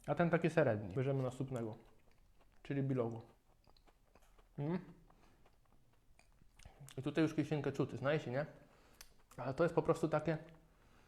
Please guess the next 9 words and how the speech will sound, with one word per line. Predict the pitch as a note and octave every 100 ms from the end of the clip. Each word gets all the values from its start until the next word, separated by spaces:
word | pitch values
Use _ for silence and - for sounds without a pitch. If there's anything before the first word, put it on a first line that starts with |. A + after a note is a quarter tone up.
| - _ - _ _ _ _ - - _ - _ - -
to | C#3+
jest | C#3
prosto | D#3+ D#3
niedelikatne, | D3 C3+ B2+ B2+ G#2+ - G#2+
nie? | B2+ D#3+ -
Prosto | C#3+ D3+ D3+
żostka | C3 D#3+ D#3+ - C3+
sztuka, | - B2+ A2+
nie? | A2+ C#3